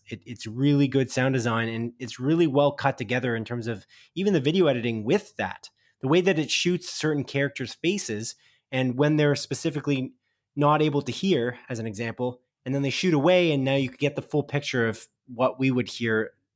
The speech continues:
like you and I would hear, as an example, instead. It's a very interesting way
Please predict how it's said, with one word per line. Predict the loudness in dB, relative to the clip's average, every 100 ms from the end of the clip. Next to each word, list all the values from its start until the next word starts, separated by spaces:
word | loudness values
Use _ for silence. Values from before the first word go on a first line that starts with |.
| -12
like | -10 -2
you | 0
and | 2
I | 4 4
would | 2
hear, | -2 -4 -2
as | -2
an | -4
example, | -4 -6 -6 -12 -14 _ _ _
instead. | -6 -4 -2 -2 -2 _ _ _ _
It's | -6 0
a | 0
very | 4 4 2
interesting | 0 -2 -2 -2 -4 -2 -2
way | 0 0 2